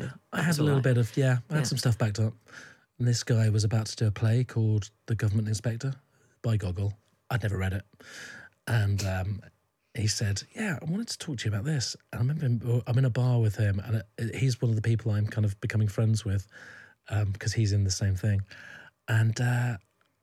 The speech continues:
Speaker 1: I say, "Yeah, um, to be completely honest, I focus more on his short stories." And he's like, "Oh,"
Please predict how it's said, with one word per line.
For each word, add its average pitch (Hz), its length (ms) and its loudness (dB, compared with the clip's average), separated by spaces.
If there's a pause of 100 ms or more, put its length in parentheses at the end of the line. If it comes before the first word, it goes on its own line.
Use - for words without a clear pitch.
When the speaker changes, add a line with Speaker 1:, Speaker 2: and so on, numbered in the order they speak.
(640)
Speaker 1:
I 123 160 2
say, 131 260 -2
"Yeah, 139 520 0 (180)
um, 143 240 0 (160)
to - 100 -8
be 170 100 -2
completely 156 600 -2
honest, 131 420 -2 (320)
I 139 120 0
focus 156 400 -4
more 117 100 4
on 107 60 4
his 104 100 2
short 98 220 -4
stories." 120 520 -4 (720)
And 104 160 2
he's 110 160 2
like, 107 180 0
"Oh," 135 300 0